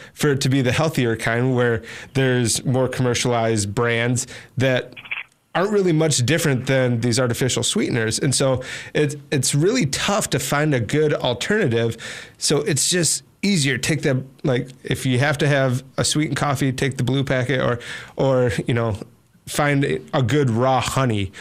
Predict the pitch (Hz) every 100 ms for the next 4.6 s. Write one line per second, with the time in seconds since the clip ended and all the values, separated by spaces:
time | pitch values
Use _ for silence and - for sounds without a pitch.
0 | - - 135 135 135 127 - _ _ _
1 | 165 147 131 - - - _ _ - 110
2 | - 170 160 - - 160 175 131 127 156
3 | 143 131 131 123 - 151 - 127 131 131
4 | 139 123 131 175 135 135